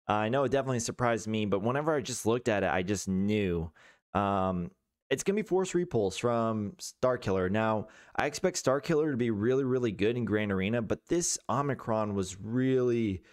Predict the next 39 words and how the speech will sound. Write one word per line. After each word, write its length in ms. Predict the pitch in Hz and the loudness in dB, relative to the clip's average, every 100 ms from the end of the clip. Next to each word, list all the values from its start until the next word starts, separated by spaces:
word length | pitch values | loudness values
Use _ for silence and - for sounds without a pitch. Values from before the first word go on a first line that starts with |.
| - _ _ 110 | -20 _ _ -2
um, 480 | 117 117 113 107 98 - | 0 0 0 -2 -6 -2
a 40 | |
little 120 | 123 143 | 2 2
bit 120 | 127 | 2
lackluster. 640 | 120 117 110 90 - 90 | 0 0 -2 -2 -2 -2
Now, 380 | 107 117 107 - _ - - _ - | 0 2 0 -4 _ -20 -20 _ -2
this 220 | 156 202 | 0 0
is 100 | 170 | 0
one 120 | 170 | 0
of 80 | 165 | 2
those 200 | 156 131 | 0 0
ones 280 | 127 127 104 | -2 0 0
where 180 | 110 | 0
it's 120 | 104 - | 0 -4
a 40 | |
sentence 500 | - 120 110 104 - | -2 0 0 -2 -2
long. 400 | 101 101 104 98 - _ _ - | 0 0 -2 -6 -14 _ _ -2
I'm 200 | 143 165 | 0 0
not 260 | 170 - | -2 -2
saying 280 | - 147 139 | -2 0 0
that 180 | 123 101 | 0 0
that's 260 | 113 110 | 0 0
bad. 600 | 92 - 101 92 78 78 - | -6 -2 0 0 -2 -6 -4
Uh, 180 | 117 113 92 | 0 0 0
you 140 | 113 | -2
know, 120 | 113 | 0
it's 140 | 101 113 | 0 -2
a 80 | |
dispel 580 | 107 127 131 - 117 113 | -2 0 -2 0 2 2
all 140 | 104 95 | 2 0
buffs. 400 | 104 98 90 - - - _ _ | 0 0 -2 -12 -20 -20 _ _
In 180 | 156 185 | 0 2
that 220 | 160 147 | 2 2
ability 480 | 127 117 151 143 120 | 2 2 2 2 2
that 140 | 110 | 2
you're 160 | 104 110 | 2 2
using, 600 | 110 131 110 101 98 95 | 2 0 0 -2 -2 -2
he 160 | 117 | -4
gains 480 | 135 123 139 143 123 | -4 -2 0 0 -2